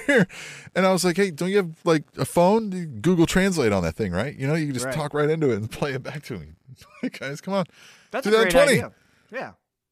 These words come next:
Speaker 2: That's a great idea.
Speaker 1: Two thousand twenty.
Speaker 2: Use the technology that you have available to you.
Speaker 1: Yep.
Speaker 2: All right, let's get back into, uh, N X T TakeOver thirty-one. The next matchup, uh, that we had here was for the two oh five Live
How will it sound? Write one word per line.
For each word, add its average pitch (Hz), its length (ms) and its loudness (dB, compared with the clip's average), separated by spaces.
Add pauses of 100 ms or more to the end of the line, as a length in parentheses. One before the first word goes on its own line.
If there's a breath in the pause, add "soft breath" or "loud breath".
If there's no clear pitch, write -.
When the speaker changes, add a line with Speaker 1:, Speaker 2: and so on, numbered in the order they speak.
(220)
Speaker 2:
That's 339 200 -2
a - 60 0
great 240 80 2
idea. 185 140 2
Speaker 1:
Two 160 120 0
thousand 233 80 0
twenty. 123 140 -6
Speaker 2:
Use 247 320 -6
the 254 120 -6
technology 175 760 -10
that 135 180 -10
you 123 80 -16
have 156 480 -12
available 131 560 -10
to - 180 -20
you. 90 260 -20 (880 soft breath)
Speaker 1:
Yep. 117 180 -2 (580)
Speaker 2:
All 170 100 -4
right, 156 220 -4
let's 190 180 -6
get 190 220 -8
back 165 260 -6
into, 156 680 -6
uh, 131 300 -8
N 151 120 -8
X 151 160 -10
T 160 120 -10
TakeOver 143 460 -10
thirty-one. 147 480 -10
The 147 80 -10
next 160 320 -10
matchup, 151 420 -10 (180)
uh, 135 260 -10
that 135 120 -14
we 139 140 -12
had 143 240 -10
here 151 240 -8
was 131 180 -10
for 143 160 -14
the 123 100 -14
two 196 240 -6
oh 165 60 -4
five 147 320 -8
Live 135 420 -10